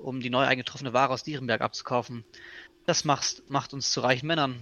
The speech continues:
Ich werde im Bug des Schiffes einen Schrein für die Herren einrichten lassen. Sie wacht über uns. Okay. Scheint so, als gäbe es dann einige Zeit lang keine Einträge mehr. Und hier ist der letzte.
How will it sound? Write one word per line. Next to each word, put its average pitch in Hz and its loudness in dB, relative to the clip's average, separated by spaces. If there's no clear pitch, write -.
Ich 131 -4
werde 175 4
im 143 -4
Bug 170 -8
des 147 0
Schiffes - -4
einen 139 -2
Schrein 139 0
für - -16
die 113 -8
Herren 120 -6
einrichten 117 -6
lassen. 120 -8
Sie 151 -6
wacht 160 -2
über 123 0
uns. 113 -6
Okay. 135 0
Scheint 127 -6
so, 127 -2
als 123 -4
gäbe 131 -2
es - -8
dann 135 -6
einige 131 0
Zeit 131 -2
lang 131 -2
keine 147 4
Einträge 127 0
mehr. 123 0
Und - -14
hier 160 -8
ist 175 -2
der 160 0
letzte. 160 0